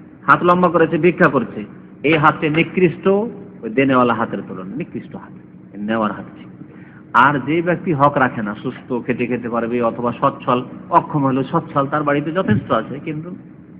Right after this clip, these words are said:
চাওয়া ব্যবসা। আমাদের দেশে একটা জাত আছে, ফকির জাত, ওরা বছরে একবার করে ফক-, ভিক্ষা করতে বেরোবে, কেউ খব-, জানেন এটা? তো এ-, এ একটা জাতি আছে কিন্তু বিদাতিদের মধ্যে, মাজার পন-, পূজারীদের মধ্যে এরকম একটা জাতি আছে,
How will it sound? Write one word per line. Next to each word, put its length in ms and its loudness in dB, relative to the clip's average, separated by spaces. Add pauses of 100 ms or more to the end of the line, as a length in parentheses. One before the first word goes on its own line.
(240)
চাওয়া 200 4
ব্যবসা। 340 2 (460)
আমাদের 280 0
দেশে 120 -2
একটা 220 -2
জাত 360 6
আছে, 440 -6 (500)
ফকির 320 4
জাত, 160 -4 (480)
ওরা 80 2
বছরে 380 4
একবার 200 2
করে 140 0
ফক-, 240 0
ভিক্ষা 220 0
করতে 200 -6
বেরোবে, 400 -4
কেউ 180 -10
খব-, 220 -4
জানেন 280 2
এটা? 180 -6 (640)
তো 280 8
এ-, 160 0
এ 80 6
একটা 200 6
জাতি 320 8
আছে 160 6
কিন্তু 280 4
বিদাতিদের 460 6
মধ্যে, 200 2 (240)
মাজার 300 6
পন-, 300 4
পূজারীদের 420 6
মধ্যে 220 4
এরকম 220 4
একটা 160 4
জাতি 320 4
আছে, 200 6